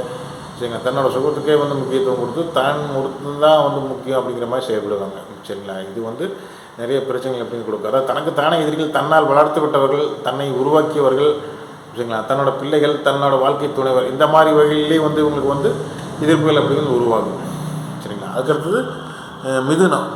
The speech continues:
மிதுனத்துக்கு வந்து ஆறாம் அதிபதி வந்து செவ்வாய், அதாவது விருச்சிகம். இவங்க வந்து மிகுந்த தந்திரசாலிகள். விருச்சிக ராசிக்காரர், மிதுன லக்னத்துக்காரர் வந்து எதிரிகளை உருவாக்கி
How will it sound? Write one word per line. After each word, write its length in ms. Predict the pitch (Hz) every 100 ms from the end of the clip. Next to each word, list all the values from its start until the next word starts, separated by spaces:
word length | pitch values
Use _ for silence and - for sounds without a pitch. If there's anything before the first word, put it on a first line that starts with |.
| 139
மிதுனத்துக்கு 420 | 156 226 226 190 202
வந்து 180 | 208 202
ஆறாம் 360 | 180 190 185
அதிபதி 340 | 185 180 180 175
வந்து 160 | 180
செவ்வாய், 480 | 180 147 139 151 123 - - - - - -
அதாவது 340 | 131 131 127 151
விருச்சிகம். 500 | 151 143 117 98 - - - - - - - - - - - - - - - - 156
இவங்க 220 | 160 180
வந்து 300 | 202 208 180
மிகுந்த 580 | 170 202 196 196 180 165
தந்திரசாலிகள். 840 | 160 180 180 170 156 131 101 - - - 131
விருச்சிக 280 | 143 156 151
ராசிக்காரர், 440 | 135 - 117 110 127
மிதுன 140 | 143 160
லக்னத்துக்காரர் 520 | 147 151 131 147 151
வந்து 240 | 156 143
எதிரிகளை 320 | 131 143 147
உருவாக்கி 420 | 123 131 139 139